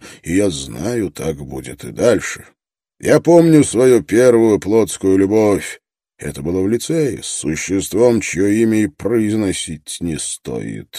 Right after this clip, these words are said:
Совсем неинтеллигентная, заурядная с виду девчонка. Тогда она казалась мне настоящим сокровищем.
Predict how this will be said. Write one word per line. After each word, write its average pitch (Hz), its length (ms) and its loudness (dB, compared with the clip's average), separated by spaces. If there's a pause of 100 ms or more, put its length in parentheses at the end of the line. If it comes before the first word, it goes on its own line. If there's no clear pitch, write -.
(120)
Совсем 143 680 0
неинтеллигентная, 117 1120 0 (380)
заурядная 117 1000 4
с 87 120 -6
виду 107 240 0
девчонка. 101 960 2 (520)
Тогда 147 460 4
она 190 160 6
казалась 156 560 6
мне 151 240 4
настоящим 139 800 2
сокровищем. 123 1120 2